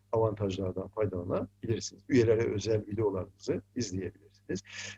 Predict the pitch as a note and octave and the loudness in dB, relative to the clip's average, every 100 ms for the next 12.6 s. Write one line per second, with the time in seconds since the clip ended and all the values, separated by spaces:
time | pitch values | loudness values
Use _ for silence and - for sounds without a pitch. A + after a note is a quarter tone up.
0 | - A#2 C3+ D3 D3+ - B2 B2 - D#3 | -4 6 10 12 10 8 4 2 2 0
1 | - - A#2+ A#2+ C#3+ D3 C3+ B2 C#3+ C3 | 0 -2 -2 2 4 6 6 6 6 8
2 | A#2 G#2+ C#3+ - B2 A#2 A2 G#2+ F#2+ G#2 | 6 6 4 6 4 4 2 0 0 -2
3 | F#2+ - _ F#2+ A#2+ C#3 A#2+ D3+ - - | -2 -6 _ 2 10 10 8 -2 -6 -18
4 | - _ G#2 A2 - A#2 B2 B2+ A#2+ B2+ | -20 _ -10 -8 -4 0 0 0 0 -2
5 | - - A2 G#2 A#2+ - A2+ G#2+ G2+ F2+ | -4 0 2 2 -2 2 2 4 2 -2
6 | - C#3 D#3+ _ _ _ A#2+ A#2 A#2 - | 0 0 0 _ _ _ 2 4 4 6
7 | B2+ A#2 - A2 G#2 G2 F#2 - - F#2+ | 4 4 2 2 2 -2 -6 -12 -6 -4
8 | E2+ C#3 D#3 - - _ A#2+ A2+ A2+ B2 | 2 2 2 -6 -20 _ 4 6 4 0
9 | - A#2+ A2 - A#2 A#2 - _ F#2+ F2+ | 2 4 4 6 6 6 2 _ -14 -6
10 | C3 D#3+ _ _ _ G2+ F#2+ G2+ G2 G#2+ | -6 -6 _ _ _ -16 -12 -10 -6 -6
11 | G#2 G#2 - - F#2 - - A2 G#2 G#2+ | -6 -12 -16 -14 -16 -12 -6 -6 -4 -6
12 | F2 - _ - - F#3 | -6 -12 _ -14 -10 -10